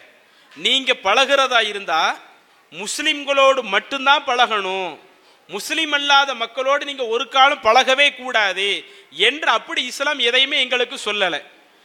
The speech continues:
அப்படி சொல்லி இருந்துச்சுன்னு வைங்க, அது வெறுமனே நாங்க சின்ன பிள்ளைங்களுக்கு மட்டும் சொல்லி கொடுத்துருக்க மாட்டோம். பெரியவங்களை வளர்ந்த பிறகு நீங்க எங்களை மச்சான்னு கூப்பிட்டா திருப்பி கேட்போம்,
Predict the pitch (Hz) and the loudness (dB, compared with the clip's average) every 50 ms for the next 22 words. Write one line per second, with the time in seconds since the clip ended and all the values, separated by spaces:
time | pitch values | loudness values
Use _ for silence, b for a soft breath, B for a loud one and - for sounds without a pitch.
0 | _ _ - 214 214 262 254 - - 254 285 311 320 311 269 277 302 302 302 294 | _ _ -2 -2 -2 -2 -6 -6 -4 -4 -2 0 0 0 0 0 -2 -4 -8 -10
1 | - 302 294 277 269 262 254 240 233 190 151 131 - B B B B B B - | -8 -8 -6 -4 -4 -4 -2 -2 -2 -2 -4 -6 -10 B B B B B B 0
2 | 214 247 240 233 240 269 285 285 294 311 320 311 294 294 - - 277 285 302 311 | 2 2 2 2 2 0 2 2 2 2 2 0 -2 -2 -4 -8 -8 -4 -4 -4
3 | 311 302 302 302 294 285 285 285 277 277 269 262 262 262 330 285 - 262 277 302 | -4 -2 0 0 0 2 2 2 0 0 -2 -4 -6 -4 -6 -6 -6 -4 -4 -4
4 | 294 262 269 277 262 285 277 262 262 240 220 202 190 - 170 147 - _ _ _ | -4 -4 -8 -6 -6 -6 -4 -4 -4 -2 -2 -2 -2 -4 -8 -12 -14 _ _ _
5 | _ b b b b b b b _ 202 214 240 294 302 311 302 311 302 294 285 | _ b b b b b b b _ 2 2 2 4 2 2 2 2 2 2 2
6 | 269 247 240 247 262 269 269 254 - 247 247 214 226 220 185 165 - 170 202 254 | 2 2 0 -2 -2 -2 -6 -6 -4 -4 -4 -4 -2 -4 -6 -8 -10 -6 -2 -2
7 | 294 311 302 294 277 262 262 269 262 220 214 202 - - 285 285 294 285 277 240 | -2 0 2 2 2 4 2 0 0 -2 -2 -4 0 2 2 2 2 0 -4 -10
8 | 240 254 214 - - 214 190 156 139 - - - _ _ _ 208 233 254 226 262 | -10 -12 -6 -2 0 0 0 0 -4 -10 -18 -20 _ _ _ -6 -6 -4 -4 -6
9 | 196 196 208 220 226 226 196 170 147 | -4 0 0 0 0 -2 -6 -12 -14